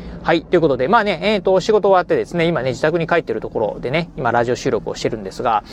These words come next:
今日ね、お話ししてみたい内容っていうのがですね、いやー、失敗、えー、更新してしまった、自動更新になっちゃったというね、お話をしてみたいと思います。えっと、先日のね、ラジオでね、まあ、あのー、お話ししたんですが、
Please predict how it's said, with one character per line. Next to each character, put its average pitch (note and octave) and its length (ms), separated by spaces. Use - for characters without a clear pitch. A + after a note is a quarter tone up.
今 D#4+ 100
日 C4 40
ね、 G#3 140
お C#3+ 40
話 A#3+ 360
し - 20
し - 40
て A3 80
み A3 100
た A3+ 80
い C#3 100
内 B2 180
容 B2 120
っ A#2+ 40
て - 60
い - 40
う - 20
の G2 60
が G2 60
で F#2+ 60
す - 120
ね、 D#3+ 200
い - 40
や G3+ 180
ー、 F3+ 40
失 - 220
敗、 A#3 220
え G3 580
ー、 - 0
更 A3 180
新 A3 160
し - 60
て G3 60
し F#3+ 80
ま G3+ 80
っ - 80
た、 F3+ 400
自 D3+ 100
動 G#3+ 140
更 A#3+ 120
新 G3+ 140
に F#3 40
な F3+ 80
っ - 20
ち - 80
ゃ E3+ 40
っ - 40
た C#3 200
と C#3+ 80
い C#3 40
う - 20
ね、 C#3 80
お C3+ 60
話 C#3+ 260
を B2 60
し - 20
て - 80
み B2+ 100
た A#2 80
い G#2 80
と G2+ 80
思 G2 120
い F#2+ 80
ま C#3+ 120
す。 - 200
え C#4 100
っ C#4+ 40
と、 G#3+ 800
先 F#4 320
日 D#4 460
の A3+ 100
ね、 A3+ 240
ラ G#3 180
ジ A#3+ 80
オ E3 40
で A2+ 120
ね、 D3 300
ま F#3+ 200
あ、 F#3 80
あ - 20
の F#3+ 100
ー、 - 40
お B2+ 520
話 F3 380
し - 60
し - 80
た E3+ 80
ん C3 80
で G2 80
す - 100
が、 A2+ 300